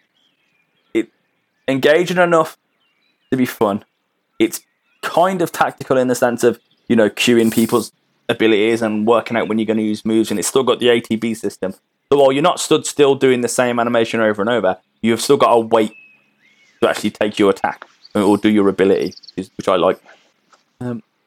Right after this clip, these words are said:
I mean, I'd definitely say it's worth playing. Just, just again, just for characterization, um, it, it's phenomenal.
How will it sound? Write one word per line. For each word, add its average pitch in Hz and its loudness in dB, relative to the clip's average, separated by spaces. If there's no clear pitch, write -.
I 196 2
mean, 214 2
I'd 214 2
definitely 190 0
say 113 2
it's - -4
worth 92 0
playing. 107 -4
Just, 143 0
just 160 0
again, 139 2
just 139 -6
for 135 -4
characterization, 107 0
um, 98 -6
it, 107 -4
it's - -8
phenomenal. 101 -4